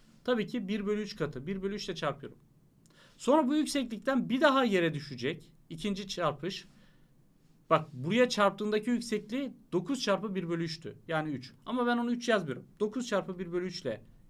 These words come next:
yere çarptı. Yükselirken bir bölü üç kadar yükselecek. İkinci çarpmanın sonucunda onun bir bölü üç kadar yükseldi.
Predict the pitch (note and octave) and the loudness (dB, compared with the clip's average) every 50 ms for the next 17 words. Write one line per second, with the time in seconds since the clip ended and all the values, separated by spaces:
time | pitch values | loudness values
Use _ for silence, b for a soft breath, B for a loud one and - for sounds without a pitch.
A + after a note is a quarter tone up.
0 | - - C3+ D3 F3 G3+ G3 G#3+ A3 G#3+ G3+ G#3+ - G3+ G#3 G#3+ G#3+ G#3 - - | -10 -4 -2 0 0 0 0 0 0 0 -2 -2 -2 -2 -2 -2 -4 -8 -14 -20
1 | - - - - - - - - - - - - - - - - - - - - | -20 -20 -20 -20 -20 -20 -20 -20 -20 -20 -20 -20 -20 -20 -20 -20 -20 -20 -20 -14
2 | - - F3+ G3 F#3+ - B3+ B3+ C4 C4+ A#3+ - A#3 A#3+ C4 C4 B3+ - - - | -8 -6 -6 -4 -2 0 2 2 2 2 2 4 4 4 4 2 -2 -8 -14 -20
3 | - - - - - - - - F#3 A3 G#3+ G3 G3+ G3 G3 G3 - - F#3 E3 | -20 -20 -20 -20 -20 -20 -14 -8 -6 -4 0 0 0 0 0 -4 -6 -4 -2 -2
4 | E3+ D3 B2 - - C3 A2+ - A#2 A2 - - E3 - B3+ B3 A#3+ C#4+ A#3+ - | -2 -2 -4 -6 -6 -8 -8 -8 -10 -14 -12 -14 -6 0 0 2 2 0 0 2
5 | A#3+ A3+ A3 - G#3 G3 F#3 - - G#3 A3 G#3+ G3 - F3 A3 G3+ F3+ G3+ A3 | 2 2 2 0 -2 -4 -4 -2 -2 -2 0 0 -4 -6 -6 -4 -2 -2 0 0
6 | A3+ G3+ A3 G3+ G3 G3+ G3 F3+ - - - F#3 E3+ E3 D#3 C#3+ D3 - - B2 | -2 -2 -2 -2 -2 -2 -2 -2 -6 -6 -4 0 0 0 0 -2 -6 -6 -6 -6
7 | G#2+ - G#2+ | -6 -6 -12